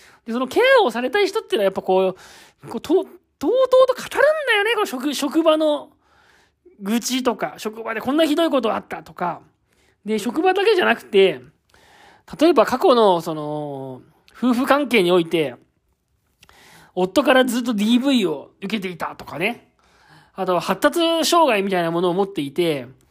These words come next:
で、若い頃から、もうほんとちっちゃい頃からもうずっとなんか生きづらかったと。友達ができなかったとか、昔から子供、親から随分ひどい目に遭ってきたとかですね。先生も誰も理解してくれなかったとかですね。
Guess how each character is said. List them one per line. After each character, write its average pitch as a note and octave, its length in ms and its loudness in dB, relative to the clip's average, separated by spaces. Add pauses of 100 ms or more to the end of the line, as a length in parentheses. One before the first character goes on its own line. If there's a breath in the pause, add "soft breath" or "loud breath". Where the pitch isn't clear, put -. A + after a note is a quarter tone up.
(500)
で、 F#3 220 2
若 F#3 240 2
い E4 80 2
頃 G#3 220 2
か E3 100 -4
ら、 C#3 240 -12
も D#3+ 160 -8
う - 20 -4
ほ A3 120 2
ん - 0 -
と C4 60 0
ち C4 100 -2
っ C#4 100 -10
ち - 80 2
ゃ G#4+ 60 4
い F#4 40 4
頃 A#3+ 200 6
か F3 100 0
ら D#3+ 100 0
も E3 100 -2
う E3 40 -2
ず G#3+ 140 -4
っ - 20 -4 (320)
と F4 240 6
な C4 120 -4
ん - 20 -6
か A3 80 0
生 G#3+ 100 0
き A3 120 0
づ C4 120 2
ら C#4 80 0
か A3 100 0
っ E3+ 120 -6
た D3 100 -6
と。 - 160 -20 (640 soft breath)
友 F#3+ 200 -2
達 F#3+ 200 0
が F3 300 0
で E3+ 80 -8
き G3+ 100 -2
な A#3 80 4
か G#3+ 80 2
っ G3+ 80 -2
た F#3 100 -4
と D#3 120 -2
か、 C3 180 -12 (300)
昔 D#3+ 280 -8
か F#3+ 120 2
ら G3+ 100 2
子 F#3 140 -4
供、 F#3+ 360 0 (480 soft breath)
親 G3+ 200 4
か G3+ 100 2
ら F3+ 120 0
随 A3 200 0
分 D#3 340 -2
ひ - 160 -10
ど A3 120 4
い G3+ 80 4
目 G#3 100 2
に F#3+ 100 2
遭 F#3 60 2
っ G#3 120 -4
て A3 60 -6
き - 60 -6
た E3+ 140 0
と C#3 100 -10
か C3 140 -14
で B2+ 80 -16
す C#3 60 -18
ね。 C3 280 -16 (300 soft breath)
先 G3 240 -2
生 G#3 160 2
も F3 140 0
誰 E3+ 160 2
も G#3 80 4
理 B3+ 100 4
解 C#4+ 140 4
し - 40 0
て G#3+ 80 0
く G#3+ 60 -2
れ A#3 80 0
な A3+ 80 4
か G#3 80 -4
っ - 80 -8
た E3 100 0
と D3 80 -6
か C#3 100 -12
で C3 60 -12
す C#3+ 60 -16
ね。 D3 240 -8